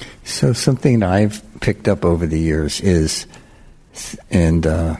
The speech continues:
a friend of ours kind of pointed this out. So if you think in terms of your sitting and you have a spine, right,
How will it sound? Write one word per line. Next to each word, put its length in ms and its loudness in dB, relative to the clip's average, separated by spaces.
a 40 -6
friend 280 0
of 100 -2
ours 300 0
kind 240 -2
of 280 -10
pointed 380 0
this 220 -6
out. 260 -2
So 260 0
if 240 0
you 140 6
think 340 2
in 140 4
terms 320 2
of 160 2
your 160 4
sitting 520 2
and 100 2
you 80 2
have 180 0
a 40 -4
spine, 800 -6
right, 320 -8